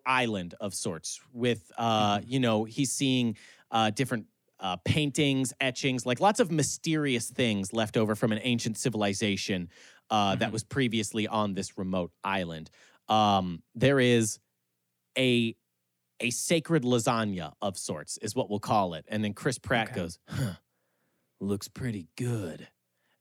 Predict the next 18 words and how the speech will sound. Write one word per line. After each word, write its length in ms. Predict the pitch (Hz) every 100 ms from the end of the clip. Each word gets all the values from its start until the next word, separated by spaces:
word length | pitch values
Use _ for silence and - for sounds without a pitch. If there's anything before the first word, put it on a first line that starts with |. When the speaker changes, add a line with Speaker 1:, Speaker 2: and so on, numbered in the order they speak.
| -
Speaker 1:
And 180 | 117
then 320 | 117 113 104 101
he 200 | 113 113
goes 280 | 123 123 107
and 120 | 110 -
eats 480 | 139 - - - 117
this 420 | 107 104 - - 113
very 440 | 139 143 127 110
moldy, 640 | 101 117 127 127 117 110 104 -
old, 600 | 127 117 110 101 98 104 - _ _
uh, 420 | 104 101 92 90 -
food 400 | - 151 127 120
item 320 | 95 90 85 80
Speaker 2:
Mm-hmm. 80 | -
Speaker 1:
because 220 | 101 120
he's 120 | 107 -
so 280 | - 120 104
hungry, 540 | 120 113 95 87 87